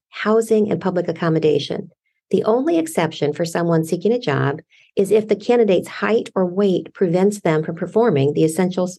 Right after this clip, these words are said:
functions of the job. Other cities who have banned discrimination in employment based on weight or other physical appearance as of the summer of twenty twenty-three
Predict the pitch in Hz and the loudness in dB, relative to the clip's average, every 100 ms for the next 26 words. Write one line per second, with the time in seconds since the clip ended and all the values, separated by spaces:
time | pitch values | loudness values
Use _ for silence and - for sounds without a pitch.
0 | - 165 160 147 135 156 156 135 - - | -2 0 0 0 0 -2 -4 -2 -2 -4
1 | 202 _ _ _ _ - - - 277 330 | -8 _ _ _ _ -20 -12 -4 0 0
2 | - 165 156 160 185 180 170 165 175 170 | 2 2 2 2 -2 -2 -2 0 0 -2
3 | 170 - 160 151 156 165 - 156 151 170 | -4 0 2 2 2 -2 0 0 0 2
4 | 156 151 - 165 165 165 165 147 143 160 | 2 2 2 2 2 2 0 2 2 2
5 | - _ _ - 185 - 254 339 - 175 | -2 _ _ -4 -2 0 0 0 0 0
6 | 170 156 151 - 156 151 160 - - - | 0 0 0 0 2 2 0 -8 -14 -6
7 | 220 254 226 196 - 175 180 185 185 180 | -4 0 0 0 -2 -2 -2 -4 -4 -2
8 | 180 180 190 208 208 151 165 | -2 0 0 2 2 2 2